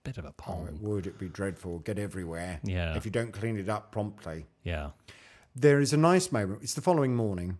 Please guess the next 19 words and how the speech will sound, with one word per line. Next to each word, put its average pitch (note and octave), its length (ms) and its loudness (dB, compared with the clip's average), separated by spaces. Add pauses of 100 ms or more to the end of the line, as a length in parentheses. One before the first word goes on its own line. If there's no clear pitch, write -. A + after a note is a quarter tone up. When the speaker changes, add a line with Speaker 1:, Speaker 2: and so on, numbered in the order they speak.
Speaker 1:
Mm. G#2 160 2
Speaker 2:
and A#2+ 220 6
the - 20 2
postman D3+ 540 6
is B2 200 -2
delivering A2+ 540 2
Hyacinth G#2+ 540 0
and G2+ 100 -8
Richard's G#2+ 380 -8
letters, F#2+ 340 -6
and B2 180 0
there's A#2 120 0
a B2 40 2
nice D3+ 380 8
bit - 140 0
of G2+ 120 0
banter A#2+ 480 0
between A2 360 -2
him G2+ 680 4